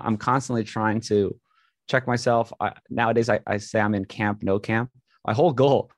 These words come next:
which is kind of a camp, but I kinda wanna be in this camp, no camp, where it's just like, "Hey, if, if new information comes my way, I'm there."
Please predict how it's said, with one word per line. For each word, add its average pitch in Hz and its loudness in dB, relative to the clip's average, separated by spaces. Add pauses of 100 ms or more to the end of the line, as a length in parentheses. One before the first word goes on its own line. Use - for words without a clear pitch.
which 165 0
is 147 0
kind 131 -2
of 110 -4
a 104 -6
camp, - -2 (280)
but - 2 (240)
I 139 2
kinda 160 0
wanna 156 2
be 139 0
in 127 -2
this 117 -6
camp, 131 -2
no 117 0
camp, 117 -4
where 107 0
it's 104 -6
just 120 -6
like, 107 -2
"Hey, - -2
if, - -2 (100)
if 117 -6
new 151 6
information 165 0
comes 147 -4
my 110 -2
way, 107 0 (680)
I'm 139 0
there." 135 2